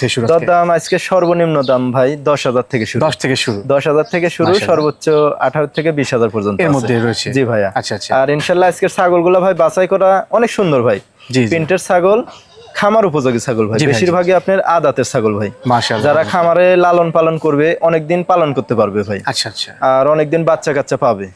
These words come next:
Speaker 1: জি, জি, জি।
Speaker 2: আর এর মধ্যে গাভীন ছাগল থাকবে কিছু, দুধের ছাগল থাকবে,
Speaker 1: জি, জি।
Speaker 2: পাঠা থাকবে, সব মিলায়ে থাকবে ইনশাআল্লাহ
Speaker 1: মানে
Speaker 2: ভাই।
Speaker 1: দর্শকদের জন্য মোটামুটি সবই সংগ্রহ করেছেন?
Speaker 2: জি ভাইয়া, সব সংগ্রহ করেছি এবং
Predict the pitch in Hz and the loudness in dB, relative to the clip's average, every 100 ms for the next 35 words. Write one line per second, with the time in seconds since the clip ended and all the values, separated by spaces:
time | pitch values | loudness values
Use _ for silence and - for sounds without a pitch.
0 | - 131 135 107 104 98 101 - 131 135 | -8 -2 -2 -2 -8 -10 -10 -2 2 2
1 | 143 156 156 160 147 151 160 170 160 156 | 2 0 0 2 2 0 -2 0 0 0
2 | 156 151 151 - 175 143 143 147 151 151 | -2 -2 -4 -2 0 0 0 0 0 0
3 | 147 147 147 165 - - 127 110 139 135 | -2 -4 -2 -4 -6 -4 -2 0 -2 -2
4 | 160 160 147 156 156 - _ _ - 226 | -2 -4 -2 -4 -4 -8 _ _ -2 0
5 | 202 202 180 170 139 123 113 123 107 131 | 2 4 4 2 -2 -2 0 0 0 0
6 | 151 143 190 190 214 208 196 185 - 175 | -2 -2 -2 0 0 0 0 -2 -2 0
7 | 165 151 139 127 120 143 160 139 117 - | 0 0 0 0 -2 -2 0 2 0 0
8 | 156 - 185 180 185 190 185 220 262 160 | -2 0 0 2 2 0 -2 -2 -2 0
9 | 165 | 0